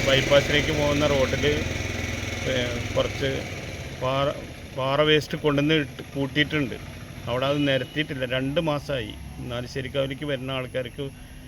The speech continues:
വളരെ ബുദ്ധിമുട്ടുള്ള ഒരു പ്രയാസം ഉണ്ടാക്കുന്ന വഴിയാണ്. അവിടെ ആ പാറ വേസ്റ്റ് അങ്ങനെ കിടക്കുകയാണ്. ഇപ്പോൾ രണ്ട് മാസമായിട്ട് അങ്ങനെ കിടക്കുക.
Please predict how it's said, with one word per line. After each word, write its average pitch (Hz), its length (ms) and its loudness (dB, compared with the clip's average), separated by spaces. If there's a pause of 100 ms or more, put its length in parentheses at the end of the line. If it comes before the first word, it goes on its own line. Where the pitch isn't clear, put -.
(260)
വളരെ 120 300 4
ബുദ്ധിമുട്ടുള്ള 123 640 -4
ഒരു 123 180 -2 (1000)
പ്രയാസം 123 360 -2
ഉണ്ടാക്കുന്ന 120 360 -6
വഴിയാണ്. 110 440 -6 (800)
അവിടെ 120 200 0 (200)
ആ - 20 -2 (140)
പാറ 120 260 2
വേസ്റ്റ് 127 260 -4
അങ്ങനെ 135 240 -2
കിടക്കുകയാണ്. 117 400 -6
ഇപ്പോൾ 104 140 -8
രണ്ട് 113 240 -6
മാസമായിട്ട് 120 420 -6
അങ്ങനെ 117 240 -8
കിടക്കുക. 104 320 -14